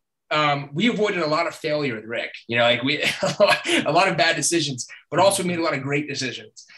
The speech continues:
And, um, it, it's totally like, you, you have to have a little bit of everything. You have to different flavors, you know? So, um, dude, one hundred percent. And, and, but go-, going back to your original question,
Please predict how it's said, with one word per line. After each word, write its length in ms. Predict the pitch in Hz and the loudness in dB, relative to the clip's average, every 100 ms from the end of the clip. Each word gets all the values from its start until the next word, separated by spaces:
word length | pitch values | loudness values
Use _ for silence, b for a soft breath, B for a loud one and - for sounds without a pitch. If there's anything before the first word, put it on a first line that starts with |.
| B | B
And, 220 | 143 147 143 | 0 2 4
um, 440 | 139 135 131 123 | 4 4 2 0
it, 200 | 156 156 | 0 4
it's 260 | 160 147 - | 2 2 0
totally 400 | 202 214 127 117 | 0 0 0 -2
like, 160 | 127 131 | -2 -2
you, 120 | 190 | -4
you 220 | 156 180 | -4 -4
have 220 | 175 175 | -2 -2
to 80 | 170 | 0
have 180 | 165 156 | 0 0
a 40 | |
little 180 | 147 151 | 0 -2
bit 100 | 135 | -4
of 60 | 143 | -6
everything. 340 | 156 123 110 | -6 -8 -4
You 100 | 123 | 0
have 80 | 156 | 0
to 80 | 160 | 0
different 220 | 151 131 | 0 -2
flavors, 600 | - 139 131 113 110 - | -2 -2 0 -2 -2 -2
you 100 | 127 | 0
know? 120 | 127 | 0
So, 460 | 131 151 135 131 123 b b - | 2 4 4 2 0 b b -4
um, 480 | 135 127 120 113 - _ _ _ - - | -2 0 -2 -6 -14 _ _ _ -18 -6
dude, 140 | 185 | -4
one 140 | 131 160 | -2 -2
hundred 160 | 160 | -2
percent. 420 | 127 113 165 135 - | 0 0 2 0 0
And, 180 | 135 127 | -2 0
and, 300 | 139 127 123 _ - | -2 -2 -8 _ -2
but 240 | 143 - - | -2 -2 -2
go-, 180 | 165 160 | -2 2
going 260 | 175 175 | 4 4
back 140 | 165 160 | 2 0
to 120 | 165 | -2
your 60 | 151 | -2
original 200 | 143 131 | -4 -6
question, 480 | 160 160 - 127 | -4 -2 -2 -6